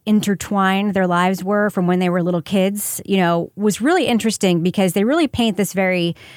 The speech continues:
complicated picture of Paul. Um, they obviously all say that he was piloting the boat. That seems very clear. Can you talk a little bit about that picture they painted of him, that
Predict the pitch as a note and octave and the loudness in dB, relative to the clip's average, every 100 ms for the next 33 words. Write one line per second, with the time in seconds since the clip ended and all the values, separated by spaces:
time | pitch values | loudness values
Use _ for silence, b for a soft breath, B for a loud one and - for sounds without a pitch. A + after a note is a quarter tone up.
0 | B B - A#3 A3 A3+ A3+ G#3+ G#3+ G3+ | B B -2 2 4 2 0 2 2 -2
1 | G#3+ G#3 A3 G#3+ - F3+ D#3+ - - - | -6 -4 0 0 2 0 -2 -8 -14 -4
2 | G3 G3 G#3 A#3 G#3 G3 F#3 F3+ F3 G#3+ | 0 0 0 -2 -2 0 2 2 0 2
3 | A3+ A#3+ A#3+ G#3+ G#3 G3 G3+ A3+ G3+ G3 | 2 2 2 0 2 2 2 2 2 2
4 | F#3+ - G3 F#3 F#3+ F3+ F3+ E3 F3 E3+ | 0 -2 0 2 2 2 0 0 0 0
5 | D#3+ F3+ D#3+ E3 G3 A3+ - - E3 E3 | -2 -2 0 0 0 0 -4 -4 -2 0
6 | D#3+ F#3 B B B B B B D#4+ A#4 | -2 -4 B B B B B B 0 2
7 | - F4 E4+ C#4 C4+ G#3 A#3 G#3+ F#3 F#3 | 4 2 4 2 2 2 2 2 2 2
8 | G3+ G3+ - G#3+ - G3 F3 - F3+ F#3 | 2 -2 -2 -4 -2 0 0 -2 -2 0
9 | G#3 A3+ A#3+ A#3 A#3+ A#3+ G3 F3 | 0 -2 0 0 2 0 0 -2